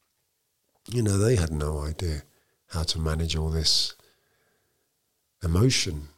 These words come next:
how to make it make sense, you know. And, uh, whether they do or not now, I, I'll never know. No, no, but that's, um, yeah. Phew.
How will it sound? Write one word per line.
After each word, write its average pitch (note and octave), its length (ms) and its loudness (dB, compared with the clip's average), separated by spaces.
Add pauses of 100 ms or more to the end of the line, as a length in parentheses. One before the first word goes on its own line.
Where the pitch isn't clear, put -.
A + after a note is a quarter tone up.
(520)
how F2 120 0
to F2+ 140 0
make G2+ 220 0
it - 140 -8
make G#2 180 -4
sense, - 640 -2 (640)
you E2 80 -20
know. A2 240 -8 (1900)
And, F#2 260 -14
uh, F#2+ 360 0
whether G#2 260 2
they G#2 180 6
do G#2+ 300 6
or G2+ 80 6
not G2+ 220 2
now, G#2+ 320 6
I, D#2 120 2
I'll F2+ 400 0
never E2+ 240 0
know. E2 220 2 (1080)
No, F2 180 2
no, E2 300 2
but A2 160 -6
that's, C3 360 2
um, E2 400 4 (1300)
yeah. F2 360 2 (1500)
Phew. - 280 0